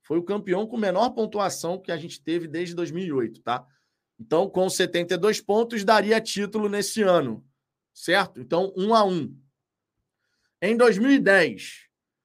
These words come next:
em dois mil e dez, nós tivemos o Fluminense com vinte vitórias,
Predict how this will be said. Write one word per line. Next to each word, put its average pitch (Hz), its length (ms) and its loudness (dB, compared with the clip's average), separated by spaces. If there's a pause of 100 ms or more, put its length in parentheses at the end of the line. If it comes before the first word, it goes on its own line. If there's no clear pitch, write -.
(420)
em 196 140 -2
dois 214 180 6
mil 220 140 2
e 214 40 2
dez, 202 380 2
nós 214 220 -2
tivemos 196 420 -4
o 214 60 -2
Fluminense 214 760 -2
com 175 220 -4
vinte 247 400 -4
vitórias, 175 840 4